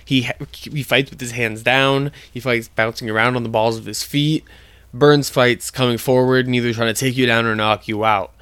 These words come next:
So Wonder Boy needs to stay away from that overhand right and avoid Burns' takedowns. If he l-, lets Burns get close, then he will be much more vulnerable to that level change. And although Burns isn't, like, an elite wrestler, he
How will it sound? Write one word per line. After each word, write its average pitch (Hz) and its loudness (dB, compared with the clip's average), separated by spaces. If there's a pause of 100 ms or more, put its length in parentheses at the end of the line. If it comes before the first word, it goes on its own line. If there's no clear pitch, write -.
(280)
So - -4
Wonder 135 2
Boy 127 2
needs 123 -2
to 120 -14
stay 113 0
away 107 0
from 143 -4
that 110 0
overhand 107 -4
right 104 -2
and 123 2
avoid 110 -4
Burns' 113 -6
takedowns. 92 -8 (720)
If 135 0
he 147 0
l-, 123 -4
lets 131 -4
Burns 131 -2
get 120 -4
close, 160 0
then 127 0
he 123 -2
will 123 0
be 120 -2
much 120 -2
more 120 0
vulnerable 117 0 (500)
to - 2
that 120 6
level 120 4
change. 104 -4 (460)
And 127 2
although 139 4
Burns 131 0
isn't, 117 -4
like, 110 -8
an 117 0
elite 117 2
wrestler, 117 -2
he 110 -14